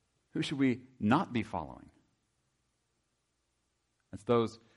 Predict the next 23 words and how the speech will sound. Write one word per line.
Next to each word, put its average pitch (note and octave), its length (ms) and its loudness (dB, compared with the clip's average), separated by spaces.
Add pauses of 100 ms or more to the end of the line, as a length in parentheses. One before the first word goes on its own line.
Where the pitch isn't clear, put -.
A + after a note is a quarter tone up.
(140)
who, A#2 140 2
no A2+ 120 4
matter B2+ 260 0
what B2 160 0
it A#2 60 -2
is A2+ 160 0
they're G2+ 120 -2
saying, E2+ 560 -4 (1120)
whether G#2 140 -2
they're G2+ 100 0
using B2+ 400 0
God's A2+ 320 -2
name A2+ 320 -2
or G#2 100 -4
not, G2+ 340 -8 (1600)
the G#2 60 -10
ones A2 140 -4
who B2 100 -4
are A2+ 40 0
leading A#2 380 -2
away G#2+ 320 -4
from G2 200 -8
Jesus, C#2 420 -18